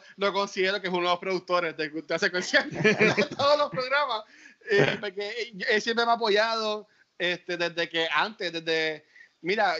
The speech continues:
yo cuando le vine con la idea a Rafa, y esto es otro paréntesis, fíjate, y hablando de mentores, este,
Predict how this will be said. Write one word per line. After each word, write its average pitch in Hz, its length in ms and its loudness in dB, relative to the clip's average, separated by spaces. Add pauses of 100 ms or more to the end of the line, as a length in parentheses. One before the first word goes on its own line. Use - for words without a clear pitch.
yo 196 380 0
cuando 240 280 -2
le 240 120 0
vine 233 240 -4
con 240 140 -2
la 233 60 -6
idea 226 280 2
a 220 40 2
Rafa, 175 680 -2
y 165 100 -2
esto 170 140 -6
es 190 40 0
otro 202 140 0
paréntesis, 185 600 -2
fíjate, 156 380 -2 (160)
y 170 80 0
hablando 160 300 2
de 190 100 2
mentores, 190 580 -2 (520)
este, 170 720 -2